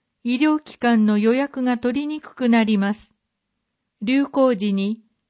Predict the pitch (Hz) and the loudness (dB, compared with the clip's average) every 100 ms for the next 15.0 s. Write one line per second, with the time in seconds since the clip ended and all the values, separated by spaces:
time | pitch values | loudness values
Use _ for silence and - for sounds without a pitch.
0 | - 220 254 254 202 160 247 269 285 269 | -4 -2 0 -4 -6 -4 -2 -2 -6 -6
1 | 277 262 269 - 233 220 220 220 269 247 | -4 -4 -4 -6 -2 -2 -2 -4 -4 -4
2 | 240 220 208 196 202 214 - 220 - - | -4 -4 -4 -4 -6 -10 -12 -10 -10 -6
3 | 294 285 277 285 285 277 247 214 214 254 | -6 -4 -6 -4 -2 0 2 2 0 -4
4 | 262 262 240 220 220 202 202 208 _ _ | -2 -2 0 0 0 0 -2 -6 _ _
5 | _ _ _ _ 208 240 269 277 277 277 | _ _ _ _ 0 2 2 -2 -4 -4
6 | 294 262 226 220 220 208 208 185 196 _ | 0 2 4 4 2 0 -2 -4 -4 _
7 | - 220 226 277 277 262 247 233 208 202 | -8 -6 -4 -4 -4 -2 -2 -2 -2 0
8 | 185 185 202 _ _ _ - 277 294 294 | -2 -6 -8 _ _ _ -4 -4 -4 -6
9 | 285 285 269 247 214 196 185 220 277 294 | -4 -2 0 2 2 0 -2 -4 -4 -4
10 | 285 277 233 208 185 196 - 226 214 220 | -8 -2 0 0 -2 -8 -6 -2 2 0
11 | 220 _ _ _ _ - 220 220 285 269 | -2 _ _ _ _ -2 -2 0 0 0
12 | 254 247 233 220 208 202 247 240 233 233 | -4 -2 0 0 0 0 0 0 0 -2
13 | - 208 208 - _ _ _ _ _ _ | -2 -2 -2 -6 _ _ _ _ _ _
14 | _ _ _ _ _ - 220 226 240 254 | _ _ _ _ _ -2 -2 2 0 -2